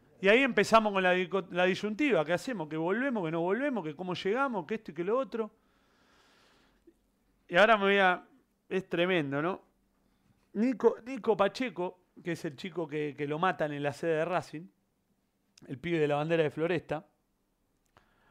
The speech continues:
Speaker 2: ¿por
Speaker 1: que
Speaker 2: qué lo
Speaker 1: hacía
Speaker 2: matan?
Speaker 1: de periodista, y
Speaker 2: Ah,
Speaker 1: lo
Speaker 2: en un
Speaker 1: mataron.
Speaker 2: programa partidario, sí, ya te
Speaker 1: Los pibes de Floresta se empiezan a mover y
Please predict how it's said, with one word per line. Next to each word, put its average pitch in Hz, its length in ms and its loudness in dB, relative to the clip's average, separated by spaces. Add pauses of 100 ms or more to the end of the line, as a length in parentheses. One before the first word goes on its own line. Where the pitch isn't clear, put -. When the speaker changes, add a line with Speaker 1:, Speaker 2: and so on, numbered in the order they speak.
(380)
Speaker 2:
¿por 135 160 -8
Speaker 1:
que 143 100 0
Speaker 2:
qué 147 220 2
lo 151 80 4
Speaker 1:
hacía 151 240 2
Speaker 2:
matan? 170 80 8
Speaker 1:
de 156 80 6
periodista, 165 760 -2 (220)
y - 60 -6
Speaker 2:
Ah, - 20 -2
Speaker 1:
lo 143 60 0
Speaker 2:
en 143 60 2
un 139 40 2
Speaker 1:
mataron. 226 300 8
Speaker 2:
programa 170 200 8
partidario, 135 480 2
sí, 131 140 -8
ya 117 100 -6
te 107 280 -8 (1500)
Speaker 1:
Los 180 180 2
pibes 247 220 2
de 226 60 6
Floresta 226 360 2
se 185 120 -2
empiezan 208 440 0
a 208 60 2
mover 247 480 2 (1800)
y 147 640 -6